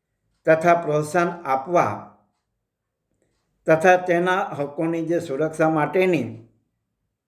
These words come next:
નીતિઓના ઘડતરમાં સરકારને મદદ કરવાનો છે.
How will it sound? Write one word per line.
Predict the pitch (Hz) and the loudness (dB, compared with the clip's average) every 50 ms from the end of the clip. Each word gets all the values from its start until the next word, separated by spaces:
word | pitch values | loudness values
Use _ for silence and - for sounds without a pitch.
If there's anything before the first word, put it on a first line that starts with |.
| _ _ _ _ _ _ _ _ _ _ _ _ _ - | _ _ _ _ _ _ _ _ _ _ _ _ _ -10
નીતિઓના | 127 131 147 165 160 165 196 202 202 202 196 196 202 196 | -4 0 0 0 0 2 4 4 4 4 4 2 0 0
ઘડતરમાં | - 127 139 139 - - - 165 170 170 165 156 123 107 98 - - - _ _ _ _ _ _ _ _ _ _ _ _ _ _ _ _ _ _ _ _ _ | -2 -4 -6 -8 -6 -2 -2 -2 0 0 -2 -2 -4 -4 -6 -12 -16 -20 _ _ _ _ _ _ _ _ _ _ _ _ _ _ _ _ _ _ _ _ _
સરકારને | _ - 147 143 143 143 165 160 165 165 170 | _ 0 2 2 2 2 0 0 2 2 0
મદદ | 160 143 135 131 131 156 - 156 156 | 0 0 -2 0 0 2 0 0 0
કરવાનો | - 147 135 131 139 143 147 151 160 185 - - - - - - | -2 -2 -2 0 0 0 0 2 2 0 0 -2 -6 -12 -18 -20
છે. | - - 117 107 98 104 - | -14 -10 -8 -8 -8 -10 -14